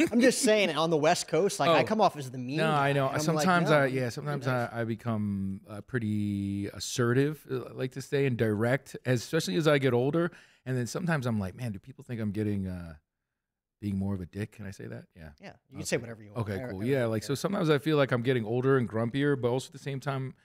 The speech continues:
Speaker 2: you know what you want when you're older a little bit, you know?
Speaker 1: Mm-hmm. Oh, yeah, you're very intentional.
Speaker 2: I
Speaker 1: That's
Speaker 2: think
Speaker 1: the
Speaker 2: so.
Speaker 1: one
Speaker 2: Yeah,
Speaker 1: thing.
Speaker 2: that's, that's the
Speaker 1: I,
Speaker 2: word.
Speaker 1: I'm logical and I'm intentional
Speaker 2: Right.
Speaker 1: with what I'm doing. Like, I don't mean to hurt people with my words when I tell the truth,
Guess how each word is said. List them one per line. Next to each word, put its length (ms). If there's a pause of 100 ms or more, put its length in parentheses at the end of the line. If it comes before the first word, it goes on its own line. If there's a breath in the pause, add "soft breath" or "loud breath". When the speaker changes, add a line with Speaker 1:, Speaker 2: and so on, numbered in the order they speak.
(180)
Speaker 2:
you 80
know 120
what 200
you 80
want 220
when 100
you're 120
older 240
a 80
little 240
bit, 160
you 120
know? 80
Speaker 1:
Mm-hmm. 120 (160)
Oh, 80
yeah, 140
you're 180
very 320
intentional. 580 (300)
Speaker 2:
I 60
Speaker 1:
That's 60
Speaker 2:
think 120
Speaker 1:
the 80
Speaker 2:
so. 80
Speaker 1:
one 100
Speaker 2:
Yeah, 120
Speaker 1:
thing. 120
Speaker 2:
that's, 100
that's 180
the 60
Speaker 1:
I, 40
Speaker 2:
word. 160 (100)
Speaker 1:
I'm 160
logical 840
and 360
I'm 140
intentional 760
Speaker 2:
Right. 180 (180)
Speaker 1:
with 140
what 120
I'm 80
doing. 160
Like, 140
I 40
don't 180
mean 100
to 80
hurt 240
people 280
with 180
my 100
words 340
when 80
I 60
tell 220
the 80
truth, 260